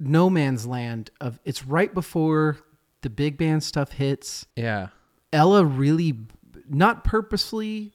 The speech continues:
Speaker 1: but Ella really ended up kind of biting off of her 'cause she just got s-, Ella was just so much bigger.
Speaker 2: The stage presence, just the persona, the, yeah, the diva. I mean, I know,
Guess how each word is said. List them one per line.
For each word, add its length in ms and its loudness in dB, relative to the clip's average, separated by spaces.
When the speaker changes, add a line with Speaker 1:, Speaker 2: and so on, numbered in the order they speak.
Speaker 1:
but 200 -6
Ella 320 4
really 400 0
ended 280 -2
up 160 -6
kind 240 -4
of 160 -8
biting 360 -4
off 220 -2
of 100 -2
her 260 -4
'cause 200 -6
she 200 -6
just 240 -8
got 240 -8
s-, 180 -14
Ella 280 0
was 160 -6
just 360 -10
so 200 -8
much 260 -8
bigger. 380 -8
Speaker 2:
The 100 -8
stage 400 -2
presence, 760 -2
just 360 -8
the 120 -4
persona, 960 -4
the, 400 -4
yeah, 180 2
the 120 0
diva. 720 2
I 100 0
mean, 180 2
I 120 4
know, 300 4